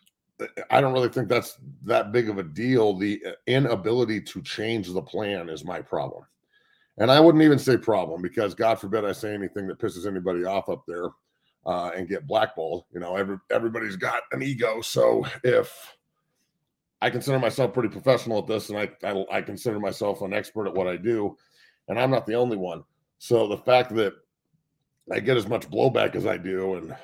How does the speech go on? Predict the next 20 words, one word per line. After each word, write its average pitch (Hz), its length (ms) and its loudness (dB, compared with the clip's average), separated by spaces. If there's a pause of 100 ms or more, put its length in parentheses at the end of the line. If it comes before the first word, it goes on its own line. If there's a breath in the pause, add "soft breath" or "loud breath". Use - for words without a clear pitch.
(1080 loud breath)
the 113 100 2
cold 127 440 2
shoulder, 104 480 2
which 95 260 -2
is 87 320 -8 (1120)
amazing 95 540 -4
to 95 80 -10
me, 85 200 -6
certain 110 380 -2
coaches 107 500 0
that 98 140 0
are 90 320 -2 (380)
really, 113 420 4
really 107 260 2
confident 104 540 -4
in 95 80 -6
themselves 95 640 -4
that 92 160 -8
never 101 480 0 (760)
waver 95 500 2